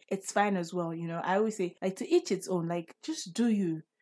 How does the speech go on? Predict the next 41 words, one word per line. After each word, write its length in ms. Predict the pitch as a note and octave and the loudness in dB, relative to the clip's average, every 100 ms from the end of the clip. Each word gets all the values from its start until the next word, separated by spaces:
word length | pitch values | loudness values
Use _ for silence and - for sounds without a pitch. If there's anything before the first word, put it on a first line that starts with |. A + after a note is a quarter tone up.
| _ - | _ -2
People 380 | C4 D4 B3 B3+ | 0 0 -2 4
that 180 | G3+ | 4
believe 220 | F#3+ G#3 G#3 | 4 2 0
in 60 | |
therapy, 360 | F#3+ G3+ G3+ G#3+ | 2 0 2 -2
they 140 | F3 | -2
get 240 | E3 F#3+ - | 0 -2 -2
the 60 | |
help 240 | D#3+ G#3+ G#3+ | -2 -2 -2
that 200 | D#3+ - | -6 2
want. 300 | G#3+ C4 C4 | 4 4 2
If 140 | - | -6
you 60 | F#3+ | -6
feel 140 | B3+ | 0
like 200 | G#3+ F3 _ _ _ _ _ - | 0 0 _ _ _ _ _ 0
you 160 | G3 | 2
can 180 | G3 F3+ | 4 2
talk 180 | G3 A3 | 2 0
yourself 280 | F#3+ G3+ F#3 | 0 0 0
out 160 | F#3 | -2
of 100 | E3+ | -4
situations, 680 | - F3+ F3 F3 F3+ F3 F3+ | -4 -4 -4 -2 -2 -4 -2
I 100 | F3 | -2
mean, 260 | G3 F#3 F3+ | 0 -2 -2
I 100 | F#3+ | -4
wish 140 | G3+ | -2
I 80 | G3+ | -4
could 160 | - E3+ | -6 -4
be 100 | F3 | -4
like 280 | D3 - | -4 -4
you. 220 | B3+ D#4 E4 _ _ _ _ - | 0 0 -2 _ _ _ _ -4
I 60 | |
want 180 | F3 F3+ | -4 -4
to 60 | F3 | -4
be 60 | |
like 180 | E3+ D#3 | -4 -2
you 80 | E3+ | -2
when 140 | F3 | -2
I 80 | F3 | -4
grow 240 | E3 F3+ E3 | -4 0 0
up. 140 | F3 | 0